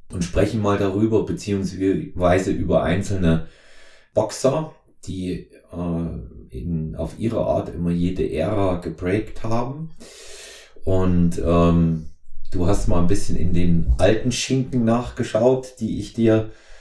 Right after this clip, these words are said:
da mal auch a-, angetragen habe und hast gesagt, das machst du gerne mal. Wer ist denn da übrig geblieben? Wer hat dich am meisten beeindruckt von den Leuten, die wir da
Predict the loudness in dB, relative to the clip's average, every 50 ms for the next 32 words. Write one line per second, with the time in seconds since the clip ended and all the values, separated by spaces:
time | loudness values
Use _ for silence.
0 | -20 _ _ _ _ -2 0 0 2 2 0 0 0 -2 -6 -10 -12 -10 -10 -10
1 | -10 -10 -10 -10 -8 -6 -4 -4 -4 -2 -4 -4 -6 -4 -2 -2 -2 -2 -4 -6
2 | -8 -8 -8 -6 -6 -8 -8 -8 -12 -12 -10 -10 -10 -10 -10 -12 -14 -10 -10 -10
3 | -10 -10 -12 -12 -10 -6 -6 -6 -4 -4 -6 -4 -4 -2 -2 -4 -4 -6 -12 _
4 | _ -20 -20 -20 -20 -20 _ -4 -2 0 0 2 2 4 4 4 4 4 4 4
5 | 4 4 2 2 2 0 -2 -2 0 0 0 0 0 0 0 2 2 2 2 0
6 | -2 -2 0 0 2 2 2 2 0 -2 -2 0 2 2 4 2 2 0 -2 -4
7 | -6 -6 -6 -6 -6 -2 0 0 0 0 0 0 -2 -2 -4 -4 -2 0 2 2
8 | 2 0 -2 -2 -2 -2 -2 0 0 0 0 0 0 -2 -4 -8